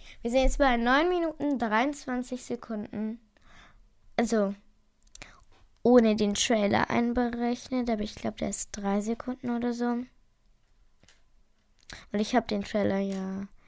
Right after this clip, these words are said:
ich muss den ja dann auf Anchor, also der App, mit der ich das schneide, halt da vorlegen. Und deswegen kann ich das ja jetzt noch nicht sagen. Na gut, ähm, wir sind jetzt bei der Zeit, die ich mir ungefähr eingeplant hab für diese Folge. Und das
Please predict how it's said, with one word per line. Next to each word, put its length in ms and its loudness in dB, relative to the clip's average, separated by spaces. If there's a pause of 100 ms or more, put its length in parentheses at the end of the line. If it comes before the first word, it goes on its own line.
ich 100 -14
muss 220 0
den 160 -4
ja 280 -2 (380)
dann 160 -2
auf 200 -4 (120)
Anchor, 360 0
also 200 2
der 220 -2
App, 140 -2 (120)
mit 160 -10
der 80 -2
ich 80 -6
das 160 -6
schneide, 260 0
halt 160 -2
da 60 -2
vorlegen. 560 2 (320)
Und 80 -8
deswegen 500 -4
kann 180 2
ich 100 2
das 160 -4
ja 60 2
jetzt 220 8
noch 80 0
nicht 160 -4
sagen. 300 -4 (1400)
Na 160 8
gut, 400 0
ähm, 460 0 (200)
wir 160 -2
sind 140 2
jetzt 220 -2
bei 440 2 (600)
der 400 2
Zeit, 560 -2
die 60 -6
ich 120 -10
mir 160 -4
ungefähr 320 -4
eingeplant 580 -2
hab 220 -6
für 400 -4 (1040)
diese 260 2
Folge. 360 4
Und 80 2
das 300 0